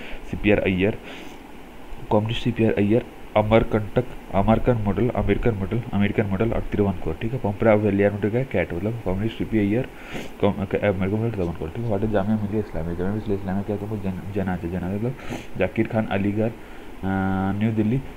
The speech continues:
अजमल खान, जौहर खान और अहमद अंसारी, ठीक है। जनाजा मतलब जाकिर खान अलीगढ़, न्यू दिल्ली, अजमल खान, जौहर, अ, अ, अहमद अंसारी, ठीक है। जीआई टैग क्या होता है ये? जीआई टैग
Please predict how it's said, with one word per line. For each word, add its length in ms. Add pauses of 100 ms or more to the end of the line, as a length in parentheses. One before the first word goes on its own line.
अजमल 300
खान, 320 (260)
जौहर 260
खान 300 (260)
और 60
अहमद 380
अंसारी, 440
ठीक 160
है। 60
जनाजा 400
मतलब 300
जाकिर 300
खान 160
अलीगढ़, 480 (340)
न्यू 240
दिल्ली, 240
अजमल 320
खान, 240
जौहर, 320
अ, 60
अ, 720
अहमद 240
अंसारी, 340
ठीक 160
है। 160
जीआई 160
टैग 220
क्या 100
होता 180
है 60
ये? 320 (1500)
जीआई 540
टैग 280